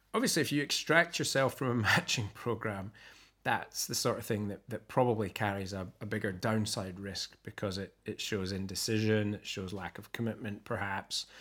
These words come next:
What it really shows is you made a mistake, and you're, you're at least making a change not to get, go through with that. Um, so it, it needn't be the end, but I think you would want to be careful about that.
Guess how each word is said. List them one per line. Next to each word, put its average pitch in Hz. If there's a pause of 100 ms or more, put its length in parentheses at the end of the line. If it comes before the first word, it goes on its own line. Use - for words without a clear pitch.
(580)
What 320
it 104
really 131
shows 107
is 98
you 101
made 101
a 95
mistake, 98
and 104
you're, 98 (520)
you're 107
at 104
least 98
making 98
a 90
change 95
not 95
to 101
get, 92 (120)
go 101
through 160
with 117
that. 95 (300)
Um, 98 (260)
so 123
it, 151
it 165
needn't 160
be 117
the 113
end, 107
but 101
I 107
think -
you 107
would 101
want 98
to -
be 87
careful -
about -
that. -